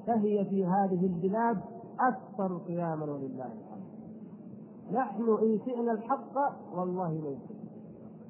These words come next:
المسلمون في بعض البلاد يصومون ويفرض عليهم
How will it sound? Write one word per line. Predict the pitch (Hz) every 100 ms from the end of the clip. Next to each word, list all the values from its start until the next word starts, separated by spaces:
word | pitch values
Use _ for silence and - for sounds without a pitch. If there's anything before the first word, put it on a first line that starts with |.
| - - - - - - - - -
المسلمون | 208 220 233 220 226 269 240
في | 196 214
بعض | 254 240
البلاد | 226 202 226 262 269 196 - - - -
يصومون | 175 214 208 226 226 220 247 285 294 285 - - - -
ويفرض | 175 233 - 226 214
عليهم | 208 220 254 269 240 277 285